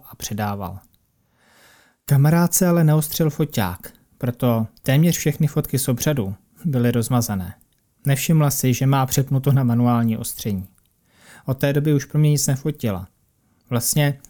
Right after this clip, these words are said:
od té doby už pro mě nikdo nic nefotil. Vždy jsem byl u všeho přítomen už osobně. Opět bylo předávání zakázky velmi příjemné.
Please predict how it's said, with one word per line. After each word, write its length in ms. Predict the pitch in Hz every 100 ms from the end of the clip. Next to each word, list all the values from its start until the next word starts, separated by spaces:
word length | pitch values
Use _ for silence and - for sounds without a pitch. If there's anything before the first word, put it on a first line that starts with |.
| _
od 140 | - -
té 180 | 156
doby 380 | 147 113 110 101 -
už 140 | 127 -
pro 140 | 127
mě 160 | 127 123
nikdo 460 | 127 135 113 95 - _ -
nic 220 | 104 -
nefotil. 580 | 98 - 104 - 90 101 _ _ _ _ _ _ _
Vždy 140 | - 147
jsem 280 | 156 127 120
byl 180 | 123
u 40 | 131
všeho 260 | - 127
přítomen 480 | 120 123 120 113 107 110
už 160 | -
osobně. 520 | 120 - 107 104 92 90 _ _ _ _ _ _
Opět 460 | 156 - 120 - _ -
bylo 200 | 131 139
předávání 640 | - 123 117 113 110 107
zakázky 520 | 104 101 104 98 -
velmi 320 | 104 107 104 101
příjemné. 580 | - 104 101 95 107